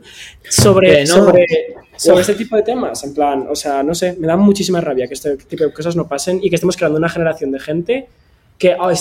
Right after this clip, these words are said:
Speaker 1: aunque tengan el sexo muy presente, sigan sin entender muy bien qué coño es el sexo.
Speaker 2: Aparte de que mucha gente no sabe ni cómo funciona, ya es cómo manejarlo, ¿eh? Porque es que, te lo juro, trae una cantidad de problemas,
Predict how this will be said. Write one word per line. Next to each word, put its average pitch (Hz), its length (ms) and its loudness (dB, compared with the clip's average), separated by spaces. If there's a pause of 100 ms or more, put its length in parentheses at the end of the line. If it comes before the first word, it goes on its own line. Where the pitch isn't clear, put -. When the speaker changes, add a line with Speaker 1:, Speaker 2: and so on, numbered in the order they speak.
(100)
Speaker 1:
aunque 180 220 0
tengan 196 200 2
el 214 60 0
sexo 202 260 -4
muy 160 100 0
presente, 185 600 2
sigan 180 300 -2
sin 180 140 -2
entender 151 280 -2
muy 147 140 -4
bien 202 280 0 (140)
qué 170 140 -4
coño 139 220 -4
es 120 60 -12
el 117 100 -12
sexo. - 280 -20 (520)
Speaker 2:
Aparte 151 400 4
de 170 100 6
que 135 80 -2
mucha 135 240 -6
gente 139 240 -6
no 135 80 -6
sabe 120 360 -6
ni 135 180 -6
cómo 151 240 4
funciona, 147 680 0 (680)
ya 147 140 4
es 196 140 2
cómo 170 220 2
manejarlo, 165 640 0
¿eh? 160 380 -4
Porque 123 220 -2
es 120 120 -8
que, 190 420 4
te 135 120 -2
lo - 100 -6
juro, 180 300 4
trae 131 180 -6
una 196 140 -2
cantidad 165 280 0
de 143 100 2
problemas, 143 540 -2